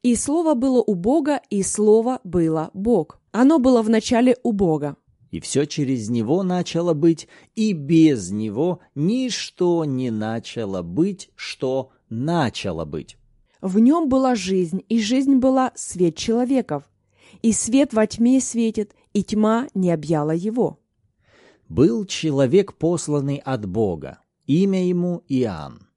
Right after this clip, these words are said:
Speaker 2: Он пришел для свидетельства, чтобы свидетельствовать о свете, дабы все уверовали через него.
Speaker 1: Он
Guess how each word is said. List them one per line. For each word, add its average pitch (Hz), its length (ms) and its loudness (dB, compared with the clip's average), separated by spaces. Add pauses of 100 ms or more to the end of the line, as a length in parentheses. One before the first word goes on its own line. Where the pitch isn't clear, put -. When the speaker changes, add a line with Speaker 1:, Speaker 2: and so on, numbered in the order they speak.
(440)
Speaker 2:
Он 208 160 0
пришел 226 440 0
для 196 200 2
свидетельства, 143 1040 -4
чтобы 104 640 -4
свидетельствовать 135 1400 -4
о 101 160 -12
свете, 190 560 -4 (260)
дабы 135 440 -2
все 120 580 -4
уверовали 120 840 -2
через 85 420 -8
него. 87 400 -6 (480)
Speaker 1:
Он 285 320 2